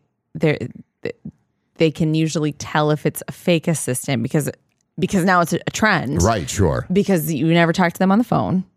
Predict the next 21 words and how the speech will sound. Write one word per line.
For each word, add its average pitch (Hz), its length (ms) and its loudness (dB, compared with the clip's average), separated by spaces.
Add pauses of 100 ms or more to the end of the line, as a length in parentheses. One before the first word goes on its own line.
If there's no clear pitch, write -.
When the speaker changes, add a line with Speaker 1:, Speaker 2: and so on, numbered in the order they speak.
Speaker 2:
Yeah. 110 300 -2
Speaker 1:
You 165 100 0
never 160 200 0
see 220 320 2
them. 156 460 2 (500)
And, 156 600 2 (240)
um, 135 640 -2 (1400)
one 175 240 2
time 165 540 0
someone 156 380 -2
actually 147 460 -2
emailed 143 420 0
from 143 420 -2
the - 80 -2
boss's 143 520 0
email 160 360 0
account 170 440 0
Speaker 2:
<laughs> - 40 -10
Speaker 1:
as 143 340 0
the 170 120 2
assistant 220 680 0